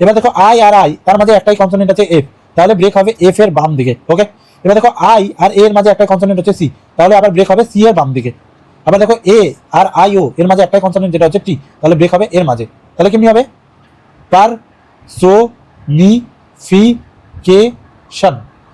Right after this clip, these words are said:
বোঝা গেল? তাহলে এক, দুই, তিন, চার, পাঁচ, ছয়, এটা হচ্ছে আমাদের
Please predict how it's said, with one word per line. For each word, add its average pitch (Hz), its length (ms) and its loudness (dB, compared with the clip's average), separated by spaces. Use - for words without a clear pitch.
বোঝা 185 160 2
গেল? 214 80 2
তাহলে 185 180 0
এক, 196 200 0
দুই, 190 300 0
তিন, 202 240 0
চার, 175 220 2
পাঁচ, 175 200 0
ছয়, 170 200 -2
এটা 175 140 2
হচ্ছে 196 220 0
আমাদের 180 180 0